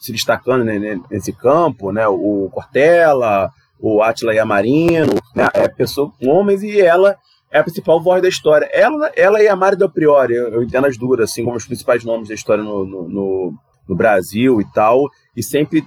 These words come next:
tentando, é, uma linguagem mais simples, os livros dela são ótimos, né? O, o, o recente sobre a, a gripe espanhola, né? É, A Bailarina da Morte e o, sobre o autorismo brasi-,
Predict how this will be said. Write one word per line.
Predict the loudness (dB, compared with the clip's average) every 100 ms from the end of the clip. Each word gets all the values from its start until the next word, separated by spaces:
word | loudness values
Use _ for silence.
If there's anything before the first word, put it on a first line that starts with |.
| -2
tentando, | -2 0 0 2 -2 -2
é, | 2 2 0
uma | -8 -4 -2
linguagem | 0 0 -2 -2
mais | -4 -4 -4
simples, | 0 0 0 0
os |
livros | 0 -2 0
dela | -2
são | -2 -4 0
ótimos, | 2 2 0 -6 -6
né? | -4 -4 -6 _ _ -2
O, | 2 2 2 0 0 -2 -4 -6 -4
o, | -2 0 0
o |
recente | 0 -2 -2 -4 -4
sobre | -2 0 2
a, | 2 0 _ _ _ _
a | -6
gripe | -4 -6
espanhola, | -4 -2 0 2 2 2 0
né? | -2 -4 _ _ _
É, | 0 2 2 2 2
A | 2
Bailarina | 2 0 -2 -2
da | -2
Morte | 0 0 0 -2 -10 -6
e | -2
o, | 2 2 0 0 -2 -6 _ _
sobre | -4 0 2
o |
autorismo | 2 0 -2 -2
brasi-, | -2